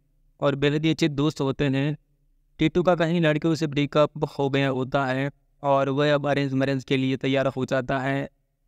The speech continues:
स्वीटी यानी कि नुसरत भरूचा से उनकी शादी तय हो जाती है। स्वीटी बहुत ही अच्छी लड़की है और इस वजह से सोनू को उस पर शक होने लगता है कि वे बनावटी हैं।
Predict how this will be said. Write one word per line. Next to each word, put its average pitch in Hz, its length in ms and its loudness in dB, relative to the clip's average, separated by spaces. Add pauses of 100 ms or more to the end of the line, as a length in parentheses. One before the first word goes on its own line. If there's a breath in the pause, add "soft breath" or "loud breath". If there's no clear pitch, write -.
(320)
स्वीटी 160 360 2
यानी 170 220 2
कि 170 100 2
नुसरत 151 280 -2
भरूचा 143 420 -2 (600)
से - 120 -2
उनकी 143 220 0
शादी 139 300 0
तय 143 160 -2
हो 135 220 -2
जाती 135 380 0
है। 131 140 -4 (140)
स्वीटी 165 300 0
बहुत 156 300 2
ही 165 80 2
अच्छी 151 240 -2
लड़की 143 380 -2
है 143 200 0
और 139 380 0
इस 143 160 -2
वजह 139 240 0
से 143 140 -2
सोनू 135 300 0
को 139 260 -2 (440)
उस 156 140 -2
पर 170 160 4
शक 156 280 0
होने 143 160 2
लगता 135 380 0
है 131 260 -4
कि - 560 -4
वे 147 140 2
बनावटी 143 500 0
हैं। 131 220 -4